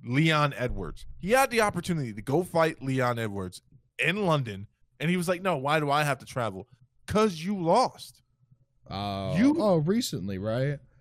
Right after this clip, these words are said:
Speaker 2: Like, was
Speaker 1: Yeah,
Speaker 2: that, was
Speaker 1: no,
Speaker 2: that the
Speaker 1: so
Speaker 2: beginning of, uh, covid?
Speaker 1: Yeah, right before covid. But I, I get it, man. But I agree with you in regards to the Kamaru, uh, Kamaru Usman thing. At this point, so let's say Kamaru Usman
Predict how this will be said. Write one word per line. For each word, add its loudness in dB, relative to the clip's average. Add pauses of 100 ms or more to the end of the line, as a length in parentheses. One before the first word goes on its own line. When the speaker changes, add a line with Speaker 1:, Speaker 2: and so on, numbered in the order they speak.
(220)
Speaker 2:
Like, 0
was 4
Speaker 1:
Yeah, 4
Speaker 2:
that, -2
was 4
Speaker 1:
no, 6
Speaker 2:
that -2
the 2
Speaker 1:
so 0
Speaker 2:
beginning 0
of, -2
uh, 0
covid? -2 (580)
Speaker 1:
Yeah, 2
right 2
before -10
covid. -14
But -10
I, -2
I 4
get 2
it, -4
man. -6
But -4 (100)
I 4
agree 0
with -2
you 0
in -2
regards -6
to -18
the -12
Kamaru, -6 (300)
uh, 0
Kamaru -6
Usman -8
thing. -10 (300)
At -4
this -4
point, -2
so -2
let's 0
say 0
Kamaru 2
Usman -2